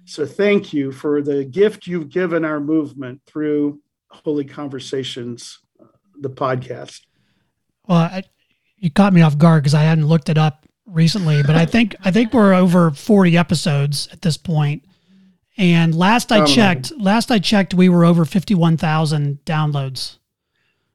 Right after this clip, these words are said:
Speaker 1: Wow.
Speaker 2: Um, so we've, we've been reaching a, a significant audience. And, and, and I think, you know, this has been a, an opportunity for us to,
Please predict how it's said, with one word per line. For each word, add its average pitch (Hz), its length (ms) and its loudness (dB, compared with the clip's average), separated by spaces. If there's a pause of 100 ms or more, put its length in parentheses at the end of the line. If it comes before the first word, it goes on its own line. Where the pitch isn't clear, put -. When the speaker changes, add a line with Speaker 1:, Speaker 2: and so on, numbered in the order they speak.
(120)
Speaker 1:
Wow. 147 340 0
Speaker 2:
Um, 139 200 -6 (140)
so 165 360 -2
we've, 170 420 2
we've 170 200 0
been 165 160 2
reaching 180 400 2
a, 147 320 -2
a 208 80 -6
significant 156 580 -2
audience. 143 680 -4
And, 165 320 0 (640)
and, 233 240 -2
and 233 80 -2
I 269 140 2
think, 233 360 -2 (280)
you 214 140 -2
know, 170 160 2
this 202 220 4
has 196 120 2
been 180 200 4
a, 165 240 0
an 180 120 0
opportunity 175 540 0
for 165 220 0
us 165 200 0
to, 156 480 0